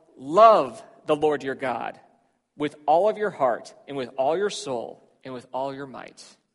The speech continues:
So, church, what is our motivation? It's love. We are not a group of self-righteous rule keepers. We are a group of broken people who know that we have been loved by God, and we desire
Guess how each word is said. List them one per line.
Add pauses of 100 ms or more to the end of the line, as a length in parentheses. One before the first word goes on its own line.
(460)
So,
church,
what
is
our
motivation? (1080)
It's
love. (1300)
We
are
not
a
group
of
self-righteous (180)
rule
keepers. (960)
We
are
a
group
of
broken
people
who
know
that
we
have
been
loved
by
God,
and
we
desire